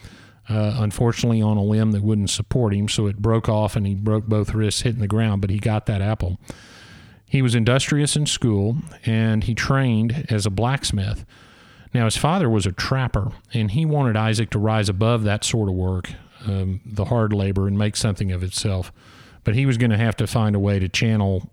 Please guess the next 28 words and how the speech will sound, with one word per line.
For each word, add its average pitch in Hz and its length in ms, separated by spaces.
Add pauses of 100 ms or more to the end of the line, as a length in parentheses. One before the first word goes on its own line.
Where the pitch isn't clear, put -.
young 104 260
Isaac 101 440
into 98 200
some 104 200
more 98 320 (100)
constructive - 580
pursuits. 101 520 (720)
Isaac 135 340
himself 117 540
wrote 107 360
of 104 200
the 101 80
story 110 500
of 98 100
when 107 220
he 110 100
was 101 160
five 117 280
or 107 40
six - 300
years 104 220
old, 107 260
he 98 60
took - 240
his 101 160
mother's 104 440
wash 110 360
basin 101 500